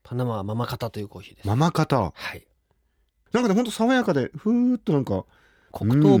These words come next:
Speaker 1: ぽくもあると思いますし。
Speaker 2: うん。はいはい。まろやか。
Speaker 1: はい。
Speaker 2: まろやかさだね。
Speaker 1: はい。まろやかで。
Speaker 2: まろやかさだね。
Speaker 1: はい。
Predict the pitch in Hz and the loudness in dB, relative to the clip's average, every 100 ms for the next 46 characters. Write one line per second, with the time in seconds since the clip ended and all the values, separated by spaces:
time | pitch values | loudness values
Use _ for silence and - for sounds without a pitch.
0 | 78 196 170 160 123 117 117 107 104 101 | 4 -2 0 -2 -2 -4 -6 -6 -6 -10
1 | - 135 139 139 101 131 220 320 - 120 | -2 0 2 2 0 2 4 2 2 -2
2 | - 120 247 320 339 170 180 160 113 104 | -2 -2 2 2 2 2 2 0 -4 -8
3 | 101 113 214 233 247 - 73 80 95 - | -6 0 0 -2 -6 -8 -12 -10 -10 -10
4 | - 120 113 90 | -10 -8 -8 -10